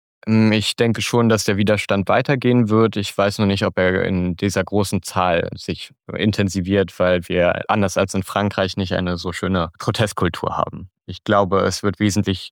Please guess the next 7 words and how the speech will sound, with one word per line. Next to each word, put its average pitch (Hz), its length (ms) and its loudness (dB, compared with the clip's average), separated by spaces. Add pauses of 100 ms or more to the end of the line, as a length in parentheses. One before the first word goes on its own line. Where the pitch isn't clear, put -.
geringer 101 460 0
ausfallen 95 380 -4
in 92 460 -2
der 87 280 0
weiteren 92 500 -4
Zeit 92 360 -2
und 87 280 -8